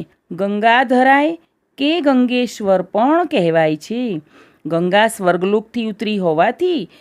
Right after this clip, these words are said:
તેને પાપમાંથી મુક્તિ અપાવનાર અને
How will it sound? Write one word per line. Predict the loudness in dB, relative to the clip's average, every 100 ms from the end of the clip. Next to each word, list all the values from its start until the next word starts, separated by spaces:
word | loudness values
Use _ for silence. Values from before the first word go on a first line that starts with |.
| _ -8
તેને | -4 -4 -4
પાપમાંથી | -2 0 0 2 2 2 -2 -4 -4
મુક્તિ | -6 -8 -4
અપાવનાર | -4 0 0 0 0 -2 -4 -10 _ _ _ 0
અને | 2